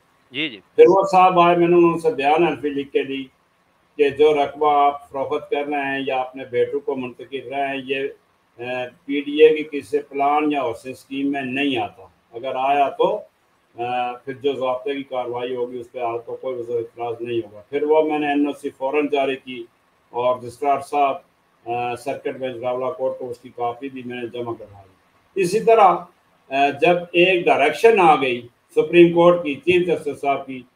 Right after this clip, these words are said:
Speaker 2: पाँच छः लोग और आए, यही तरीका मैंने अपनाया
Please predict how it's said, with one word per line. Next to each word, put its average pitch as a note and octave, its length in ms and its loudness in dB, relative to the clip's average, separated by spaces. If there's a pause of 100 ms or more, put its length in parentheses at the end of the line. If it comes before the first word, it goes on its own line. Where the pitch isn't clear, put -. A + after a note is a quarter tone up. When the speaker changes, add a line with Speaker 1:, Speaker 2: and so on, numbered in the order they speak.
(160)
Speaker 2:
पाँच F3+ 360 2
छः F3+ 120 -2
लोग D#3+ 260 4
और E3+ 260 4
आए, C3+ 280 -2 (640)
यही F3+ 320 4
तरीका E3 440 -2
मैंने D3 240 -4
अपनाया B2+ 640 -8